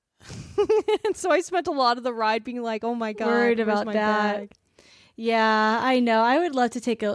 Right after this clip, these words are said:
Speaker 2: a Disneyland trip at least at some point soon. So hopefully that's in the cards.
Speaker 1: <sighs> Well, guys, you can vote on which trip you would rather take by going to the Big Ones Pod on Twitter.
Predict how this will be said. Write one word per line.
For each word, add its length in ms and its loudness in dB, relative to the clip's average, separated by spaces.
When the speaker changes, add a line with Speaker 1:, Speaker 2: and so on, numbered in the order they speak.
Speaker 2:
a 140 0
Disneyland 920 0
trip 340 -6
at 220 -6
least 540 -4
at 180 -2
some 340 2
point 320 0
soon. 400 -2
So 220 -2
hopefully 460 0
that's 300 -2
in 100 0
the 100 0
cards. 720 -6
Speaker 1:
<sighs> 240 -12
Well, 300 2
guys, 600 2
you 320 2
can 240 0
vote 320 4
on 220 -4
which 260 -4
trip 300 -4
you 180 -4
would 100 0
rather 260 0
take 320 -4
by 100 -2
going 400 -2
to 120 -16
the 100 -4
Big 180 -6
Ones 220 -4
Pod 220 -6
on 180 -8
Twitter. 600 -2